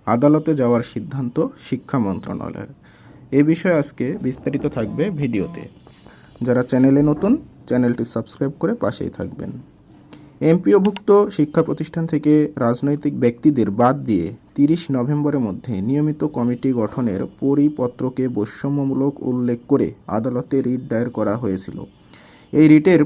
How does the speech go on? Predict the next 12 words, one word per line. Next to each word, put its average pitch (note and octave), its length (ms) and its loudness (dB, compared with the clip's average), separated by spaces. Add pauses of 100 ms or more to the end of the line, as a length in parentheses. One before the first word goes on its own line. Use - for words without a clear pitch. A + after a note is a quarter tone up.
প্রেক্ষিতে D3 460 0 (220)
কমিটি C#3+ 340 0 (120)
গঠন B2+ 320 -2 (180)
সংক্রান্ত B2+ 520 -2 (300)
পরিপত্র C3+ 520 -2 (300)
স্থগিত C3 460 -4 (160)
করে A#2 200 0 (100)
আদালত। G2 380 -2 (840)
এবার C3+ 320 4 (160)
আদালতের C3+ 420 0 (160)
এই A#2+ 100 2 (240)
স্থগিতাদেশের A#2 1120 -2